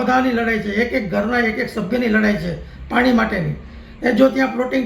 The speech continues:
પડી ગયા ને એ પ્લોટિંગ પડ્યા પછી એટલા બધા મકાનો બનશે, અત્યારે આ પાણી પૂરું નથી પડતું તો ત્યાં કઈ રીતે પૂરું પાણી પડશે? એટલે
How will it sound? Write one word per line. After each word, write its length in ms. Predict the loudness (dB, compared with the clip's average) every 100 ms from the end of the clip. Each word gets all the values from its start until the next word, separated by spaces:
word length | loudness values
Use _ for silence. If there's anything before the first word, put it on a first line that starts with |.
| -2
પડી 200 | -2 0
ગયા 180 | 0 0
ને 60 | 0
એ 60 | -2
પ્લોટિંગ 280 | -4 -2 -2
પડ્યા 240 | 0 0 0
પછી 200 | -2 0
એટલા 180 | 0 0
બધા 160 | 2 2
મકાનો 280 | 0 0 0
બનશે, 280 | 0 0 0 -2 -4
અત્યારે 260 | -2 2 2
આ 100 | 2
પાણી 240 | 0 0 0
પૂરું 180 | 2
નથી 180 | 2 2
પડતું 300 | 0 -2 -4 -6 -12 -14
તો 80 | -6
ત્યાં 320 | -2 2 2
કઈ 120 | 4 2
રીતે 160 | 2
પૂરું 180 | 0 -2
પાણી 240 | 0 0 -2
પડશે? 240 | -6 -4 -6 -6 -16 -8
એટલે 240 | -4 2